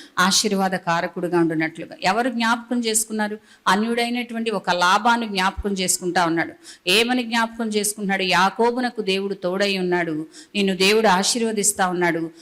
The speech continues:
నీవు నా ఇంటిలో ఉండడాన్ని బట్టి, నీవు నా యొద్ద జీవించడాన్ని బట్టి దేవుడు నన్ను కూడా ఆశీర్వదిస్తున్నాడని" చెప్పి అక్కడ పలుకుతా ఉన్నాడు. ప్రియ దేవుని సంగమా,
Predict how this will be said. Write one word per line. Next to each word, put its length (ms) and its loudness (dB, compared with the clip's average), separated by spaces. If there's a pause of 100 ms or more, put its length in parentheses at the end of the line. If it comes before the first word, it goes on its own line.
(160)
నీవు 360 2
నా 180 0
ఇంటిలో 380 0
ఉండడాన్ని 420 -2
బట్టి, 540 -2
నీవు 300 2
నా 160 2
యొద్ద 220 -4
జీవించడాన్ని 640 -4
బట్టి 400 -2 (320)
దేవుడు 300 2
నన్ను 300 2
కూడా 220 2
ఆశీర్వదిస్తున్నాడని" 920 0
చెప్పి 380 -4
అక్కడ 240 -4
పలుకుతా 480 -2
ఉన్నాడు. 240 -2
ప్రియ 200 -4
దేవుని 420 0
సంగమా, 680 0